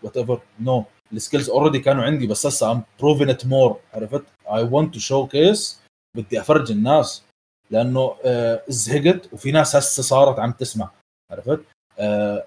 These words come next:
الناس صار لها ارائها، الناس صارت بطلت تتابع مين ما كان. عشان هيك عم بتلاحظ برو، في ناس عم بياخذوا حقهم، which is good. يعني it's starting to get better.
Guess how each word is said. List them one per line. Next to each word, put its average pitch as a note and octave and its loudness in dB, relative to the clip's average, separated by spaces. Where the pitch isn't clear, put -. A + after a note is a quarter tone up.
الناس B2+ 0
صار B2+ 2
لها A2+ -2
ارائها، C#3+ 6
الناس A2+ -4
صارت A#2 0
بطلت C#3 2
تتابع A#2+ 2
مين B2 -4
ما A2+ -4
كان. C#3+ 4
عشان D3+ -2
هيك D#3 4
عم C3+ 0
بتلاحظ C3 4
برو، A#2 4
في - -6
ناس D3 2
عم G#2+ -6
بياخذوا D#3 0
حقهم، G3+ 4
which A#2+ -4
is B2+ -2
good. G#3+ 6
يعني A2+ 0
it's B2 -6
starting G3 4
to C3 -2
get D#3+ 2
better. A#2+ 2